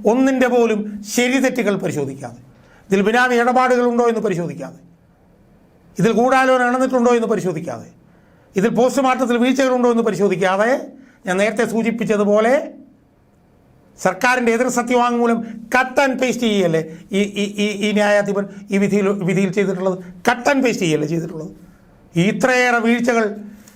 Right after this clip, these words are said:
ഈ മഞ്ജുഷയുടെ അഭിഭാഷകൻ ചൂണ്ടിക്കാണിച്ചിട്ടും ഈ ന്യായാധിപൻ ഉളുപ്പില്ലാതെ പറയുകയാണ്, "The petitioner could not point out any material flaw in the investigation." കഷ്ടം തന്നെ ന്യായാധിപ. ഹൈക്കോടതി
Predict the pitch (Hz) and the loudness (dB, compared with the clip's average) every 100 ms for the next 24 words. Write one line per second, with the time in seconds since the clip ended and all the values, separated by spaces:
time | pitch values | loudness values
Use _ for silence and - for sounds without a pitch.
0 | _ _ _ _ _ _ _ - 202 214 | _ _ _ _ _ _ _ -4 0 2
1 | 220 233 226 233 226 214 226 233 220 226 | 2 2 2 2 2 2 2 2 2 0
2 | 208 233 233 214 214 233 247 269 269 - | 0 0 0 0 -2 -2 -2 -2 -4 -12
3 | - - 226 220 240 254 254 247 240 233 | -12 -2 2 2 4 2 2 2 2 2
4 | 247 262 247 240 240 247 233 220 - - | 0 2 2 2 0 2 0 -4 -12 -8
5 | 202 220 233 262 240 233 233 240 233 240 | -4 -2 0 0 0 -2 0 0 0 0
6 | 254 247 240 240 - - 202 233 240 285 | 2 2 0 -2 -14 -6 -2 0 2 2
7 | 285 269 262 269 269 269 247 240 240 233 | 2 2 0 0 0 0 -2 0 0 0
8 | 233 208 208 196 175 131 - - - - | 0 -2 -2 -2 -4 -6 -14 -20 -20 -20
9 | _ - 185 185 - 254 247 240 226 233 | _ -2 0 -2 -2 -2 0 0 0 0
10 | 226 226 - - 208 208 214 214 214 202 | -2 -4 -10 -4 0 0 0 0 -2 -4
11 | 214 190 160 - - - _ _ _ _ | 0 0 -4 -12 -20 -20 _ _ _ _
12 | _ _ _ - 202 220 240 240 233 233 | _ _ _ -2 0 2 2 2 2 -2
13 | 233 | -4